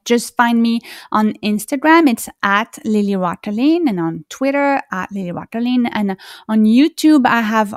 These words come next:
all of my music videos, including the award-winning, uh, videos and, and songs that were on some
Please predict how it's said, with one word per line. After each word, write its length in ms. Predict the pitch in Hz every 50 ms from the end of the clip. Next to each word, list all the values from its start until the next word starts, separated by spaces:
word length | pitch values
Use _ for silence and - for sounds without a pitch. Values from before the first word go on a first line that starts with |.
| - -
all 260 | 208 220 233 247 277
of 120 | 294 262
my 180 | 254 254 240 240
music 420 | 233 233 233 226 208 208 214 _ -
videos, 540 | 214 196 202 190 185 196 202 214 247 233
including 480 | 233 220 220 196 220 226 214 214 214 214
the 280 | 202 190 185 180 180 - -
award-winning, 920 | 196 190 180 190 196 208 226 214 202 208 208 202 202 196 196 196 196 - _ - - - _ - -
uh, 260 | 208 202 196 196 190
videos 1040 | 190 - - 277 269 302 302 294 294 285 277 277 277 269 269 269 254 233 240 233 - -
and, 720 | - 220 214 208 202 196 202 202 202 202 196 196 196 196 -
and 560 | - 208 196 196 196 202 196 196 190 185 185
songs 460 | - - 233 220 220 214 214 214 202
that 260 | 185 202 185 185 -
were 200 | - 185 185 196
on 140 | 190 185 185
some 360 | - - 196 185 180 180 175